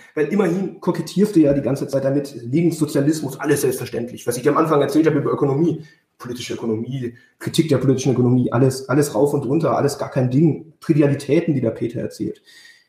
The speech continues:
Der staatlich organisierte Zwangsabzug vom Lohn, der hierzulande, äh,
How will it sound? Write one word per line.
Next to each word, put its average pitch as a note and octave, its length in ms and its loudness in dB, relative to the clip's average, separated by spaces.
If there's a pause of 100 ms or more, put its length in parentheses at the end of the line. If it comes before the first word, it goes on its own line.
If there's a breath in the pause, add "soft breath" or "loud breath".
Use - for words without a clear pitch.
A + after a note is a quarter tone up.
(540 soft breath)
Der C#3 80 4
staatlich G3 520 2
organisierte D#3 600 2
Zwangsabzug F3+ 1000 -2
vom D#3+ 220 0
Lohn, C#3 480 4 (200)
der C#3+ 100 2
hierzulande, D#3+ 1080 2
äh, F3+ 160 -6